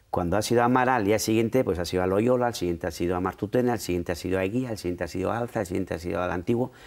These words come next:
has pasado todos los barrios. Y ahí te haces una idea más, eh, general de cómo está la ciudad.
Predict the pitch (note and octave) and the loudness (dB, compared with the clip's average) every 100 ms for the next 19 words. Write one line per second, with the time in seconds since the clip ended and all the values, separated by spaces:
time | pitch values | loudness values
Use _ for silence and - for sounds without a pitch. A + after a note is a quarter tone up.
0 | - - G#2 - G#2+ A2+ - G#2+ F2+ D2 | -20 -8 -4 -2 -2 -2 -2 -2 -2 -4
1 | D2+ D#2 C#2 B1+ - - - - _ G2 | -4 -4 -6 -12 -18 -20 -20 -20 _ 0
2 | F#2+ A2 A2 A#2 A2 A#2 A2+ A#2 - - | 2 2 4 6 6 6 4 2 -2 -4
3 | D#2+ F#2 F2 F2+ G#2+ F#2+ G2 F#2+ E2+ F#2+ | -4 -2 0 2 2 2 0 -4 -2 -4
4 | D#2 D#2+ D2+ | -4 -6 -6